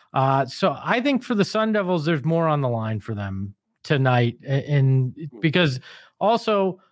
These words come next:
Speaker 1: Bobby Hurley needs all the wins he can get. He needs a tournament berth, uh, to really make people more comfortable with what his future looks like at A S U. I think that the Sun Devils feel like there's more on the line. That still doesn't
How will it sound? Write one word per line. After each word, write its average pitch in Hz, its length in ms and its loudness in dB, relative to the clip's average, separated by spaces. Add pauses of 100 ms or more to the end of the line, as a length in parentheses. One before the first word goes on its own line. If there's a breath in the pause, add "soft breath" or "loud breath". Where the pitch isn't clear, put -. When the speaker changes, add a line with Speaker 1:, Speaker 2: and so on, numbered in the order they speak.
(140)
Speaker 1:
Bobby 214 340 0
Hurley 233 320 2
needs 202 240 2
all 196 140 2
the 185 80 0
wins 185 260 2
he 175 100 2
can 160 200 2
get. 165 240 0
He 175 100 0
needs 175 300 0
a 151 60 -2
tournament 170 500 0
berth, 165 300 0 (420 loud breath)
uh, 160 220 0
to 175 180 -2
really 170 460 2
make 160 340 -2
people 160 400 0
more 147 340 0
comfortable 160 560 0
with 143 140 0
what 147 180 0
his 156 220 0
future 151 400 0
looks 143 240 0
like 135 180 2
at 135 80 0
A 135 160 2
S - 160 -2
U. 139 160 2
I 139 120 2
think 165 260 0
that 151 160 0 (340 loud breath)
the 151 80 0
Sun 185 280 0
Devils 156 320 2
feel 160 200 0
like 147 180 0
there's 127 200 -2
more 151 220 2
on 135 80 0
the 131 80 0
line. 156 440 2 (640 loud breath)
That 165 220 0
still 208 240 -2
doesn't 160 460 0